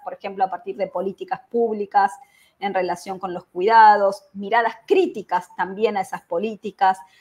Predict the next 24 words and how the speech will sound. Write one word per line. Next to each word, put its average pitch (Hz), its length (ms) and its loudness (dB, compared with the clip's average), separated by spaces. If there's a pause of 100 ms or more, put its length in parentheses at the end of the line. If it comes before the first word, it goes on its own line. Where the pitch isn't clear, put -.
(160)
debates 226 440 2
metodológicos 202 960 0
sobre 190 320 -6
cómo 294 300 2
se - 180 -8
miden, 214 540 -4
por 185 160 -10
ejemplo, 190 340 -6
los 185 120 -4
cuidados, 208 580 4
los - 140 -4
cuidados 196 420 -2
en 185 80 -10
contextos 180 480 -12
de 185 100 -10
migración, 220 880 0 (300)
el 277 180 4
envejecimiento 233 880 -2
y 185 40 -4
los 180 140 -8
cuidados, 220 640 2
entre 180 180 -10
otros 226 280 -10
temas, 262 340 -4